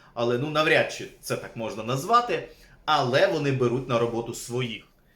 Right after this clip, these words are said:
Дуже часто ви можете побачити, що в Іспанії, наприклад, колумбійці беруть колумбійців на свої роботи, якщо вони відкривають якісь фірми. Українці — українців, марокканці — марокканців,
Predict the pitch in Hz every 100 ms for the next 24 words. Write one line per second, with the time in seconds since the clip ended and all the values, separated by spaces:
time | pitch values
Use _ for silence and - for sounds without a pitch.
0 | _ _ 123 165 202 - 233 196 - 165
1 | 170 165 - 135 143 180 269 165 135 123
2 | - - - 147 - 190 180 151 143 147
3 | 135 127 - 180 196 240 - 170 143 190
4 | 190 170 165 147 143 135 123 107 104 -
5 | 107 110 107 98 98 101 110 - 143 139
6 | 131 131 127 123 117 - 107 107 - 117
7 | 107 117 120 135 147 156 147 147 156 151
8 | 175 151 120 90 107 127 135 165 185 185
9 | 147 131 131 127 127 110 98 -